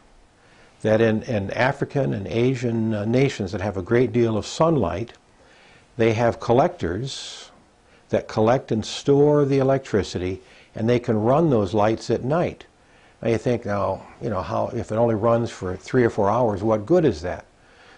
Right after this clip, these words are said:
Well, it saves them a lot of wood because they don't have to build fires.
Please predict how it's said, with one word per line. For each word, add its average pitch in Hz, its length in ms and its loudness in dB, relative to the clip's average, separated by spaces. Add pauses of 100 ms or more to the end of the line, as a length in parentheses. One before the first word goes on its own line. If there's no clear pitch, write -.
(140)
Well, 120 380 2
it 113 200 -4
saves 165 560 4
them 101 240 0
a 95 100 0
lot 123 460 0
of 98 380 -2
wood 117 600 2
because 101 220 -10
they 101 80 -4
don't 113 160 -2
have 120 180 -4
to 107 80 -6
build 107 380 -2
fires. 113 880 0